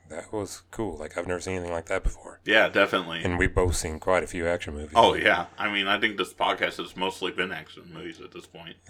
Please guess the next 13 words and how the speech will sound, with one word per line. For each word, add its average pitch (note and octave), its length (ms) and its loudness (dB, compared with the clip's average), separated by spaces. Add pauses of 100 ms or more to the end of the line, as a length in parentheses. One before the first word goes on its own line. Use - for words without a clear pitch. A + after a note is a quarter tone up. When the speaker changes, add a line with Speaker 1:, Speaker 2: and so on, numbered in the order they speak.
(140)
Speaker 1:
Just F#2 200 -8
about, E2+ 300 -8
yeah. F2 260 -8
Speaker 2:
Yeah. G2 140 2
Speaker 1:
Like F2+ 180 -4
that E2 140 -4
to F2 100 -2
one, E2+ 320 -2
to F2+ 120 -6
one E2+ 140 -4
extreme D#2+ 340 -8
or D#2+ 60 -8
another E2 260 -8